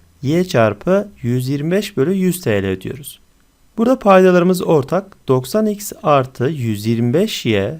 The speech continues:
bölü yüz eşittir X artı Y'ymiş. Neden eşitledik? Çünkü her iki günde de ödediğimiz T L olarak fiyatlar birbirinin aynısı. İçler dışlar yaptığımız zaman yüz x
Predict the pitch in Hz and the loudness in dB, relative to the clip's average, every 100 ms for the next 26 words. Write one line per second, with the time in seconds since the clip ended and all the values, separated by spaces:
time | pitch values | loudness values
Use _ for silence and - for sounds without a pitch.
0 | - 123 120 127 139 135 117 127 - - | -14 -2 2 2 0 0 -2 -2 -8 -8
1 | 123 - 175 190 - 113 139 - - 202 | -8 -4 -4 -6 -6 -6 -6 -10 -6 -6
2 | 202 - - 123 113 - 202 165 104 95 | -6 -10 -2 0 0 -2 -2 0 0 -4
3 | - - _ _ _ - 180 214 202 185 | -10 -18 _ _ _ -4 0 2 2 0
4 | - 139 175 185 - 139 127 180 190 - | -2 -2 -2 -4 -6 -6 -2 -4 -4 -12
5 | _ _ 202 208 190 123 131 110 104 - | _ _ 2 2 0 0 0 2 0 0
6 | 170 156 110 98 - 170 165 135 104 98 | 0 0 -2 -4 -4 2 2 4 0 -2
7 | 101 101 _ 170 113 - 165 160 117 120 | -6 -10 _ -4 -4 -4 -6 -4 -8 -6
8 | 185 170 107 - 135 - _ _ _ _ | -6 -6 -6 -10 -16 -20 _ _ _ _
9 | _ _ _ - - - 185 175 180 202 | _ _ _ -12 -6 4 4 4 2 2
10 | 196 147 127 120 107 107 117 165 151 170 | 4 2 0 -4 -4 -2 -2 -2 -2 -4
11 | 139 123 - | -4 -6 -10